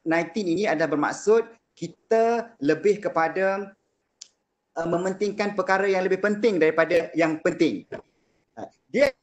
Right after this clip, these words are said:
benda itu penting sebagai contoh kalau kita melakukan pilihan raya sebagai contoh, pemilihan, uh, Perdana Menteri sebagai contoh.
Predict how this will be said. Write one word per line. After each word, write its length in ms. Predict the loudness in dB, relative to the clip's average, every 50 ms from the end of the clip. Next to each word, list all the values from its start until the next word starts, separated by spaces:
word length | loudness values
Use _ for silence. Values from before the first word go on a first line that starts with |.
| -16 -10 -4
benda 240 | -2 -2 0 0 -2
itu 240 | -4 -4 -4 -2 0
penting 320 | 0 0 0 -2 -4 -2
sebagai 320 | -2 -2 -2 0 0 -2 -4
contoh 240 | -4 -2 -2 -2
kalau 160 | 0 0 -2 -2
kita 240 | -4 -4 -4 -2
melakukan 560 | -2 -2 -2 -2 -4 -6 -4 -4 -4 -4 -4 -4
pilihan 320 | -2 -2 -2 0 0 2
raya 240 | 2 2 2 0 0
sebagai 320 | 0 0 0 0 0 0
contoh, 320 | -2 -2 -2 -2 -4 -4 -6 _ _ _ -6
pemilihan, 720 | -2 0 0 0 0 -2 -4 -2 -2 -2 -2 -2 -4 -6 -4
uh, 320 | -2 -2 0 -2 -2 -2
Perdana 320 | -2 -2 0 0 0 0 -2
Menteri 320 | -4 -4 -4 -4 -6 -6
sebagai 320 | -2 0 0 0 0 0
contoh. 400 | -2 -4 -4 -2 -4 -4 -4 -4